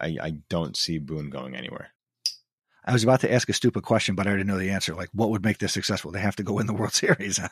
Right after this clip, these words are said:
Speaker 2: Well,
Speaker 1: What would make this
Speaker 2: that's the
Speaker 1: season
Speaker 2: point.
Speaker 1: successful?
Speaker 2: That's why we're here.
Speaker 1: Yeah, no.
Speaker 2: Yes. <laughs>
Speaker 1: Right.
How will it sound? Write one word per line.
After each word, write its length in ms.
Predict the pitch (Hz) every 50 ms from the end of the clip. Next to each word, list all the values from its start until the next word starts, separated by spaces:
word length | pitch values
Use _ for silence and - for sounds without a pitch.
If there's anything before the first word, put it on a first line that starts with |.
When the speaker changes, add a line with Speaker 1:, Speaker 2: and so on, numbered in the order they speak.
| -
Speaker 2:
Well, 160 | 95 90 - - -
Speaker 1:
What 140 | 95 98 98
would 100 | 101 92
make 140 | 95 95 95
this 140 | 90 85 -
Speaker 2:
that's 80 | 95 -
the 40 | 98
Speaker 1:
season 120 | 98 92 185
Speaker 2:
point. 100 | 151 -
Speaker 1:
successful? 200 | 131 - - 135
Speaker 2:
That's 100 | 127 131
why 120 | 135 127 127
we're 100 | 120 117
here. 280 | 101 147 156 117 90 -
Speaker 1:
Yeah, 160 | - 78 73 69
no. 100 | 71 71
Speaker 2:
Yes. 360 | 127 117 92 - - - - 113 113
<laughs> 40 | - - - _ _ _ _ _ _ - 156 -
Speaker 1:
Right. 200 | - 73 -